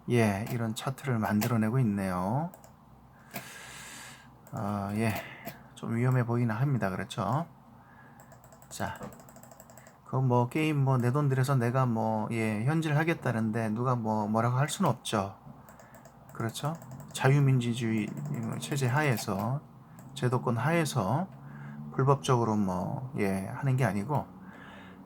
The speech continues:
예, 이 제도권 하에서 뭐 합법적으로, 어, 내가 현질해서 뭐, 뭐 몇 천씩,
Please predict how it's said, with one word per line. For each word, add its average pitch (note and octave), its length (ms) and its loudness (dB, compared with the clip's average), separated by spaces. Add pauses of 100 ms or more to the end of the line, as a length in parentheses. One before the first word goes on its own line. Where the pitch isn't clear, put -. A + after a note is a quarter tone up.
(100)
예, G2+ 240 0 (260)
이 C3 60 -4
제도권 B2 420 0
하에서 D3+ 520 4
뭐 A2 120 0
합법적으로, C#3 920 2 (960)
어, G#2 360 2
내가 A#2 220 2
현질해서 C#3+ 520 2
뭐, - 180 -2
뭐 C3 260 0
몇 A#2+ 220 0
천씩, F3+ 440 2